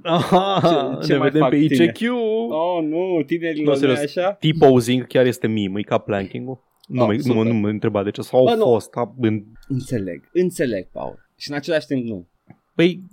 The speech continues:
Speaker 1: na, e deep fry memes, știi? Pui chestii în T-pose,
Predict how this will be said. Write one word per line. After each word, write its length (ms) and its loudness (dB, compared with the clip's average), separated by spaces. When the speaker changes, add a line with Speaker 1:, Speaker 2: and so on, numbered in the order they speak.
Speaker 1:
na, 280 0
e 220 -2
deep 320 -2
fry 460 2
memes, 480 -2
știi? 440 -2
Pui 180 2
chestii 340 0
în 100 2
T-pose, 720 2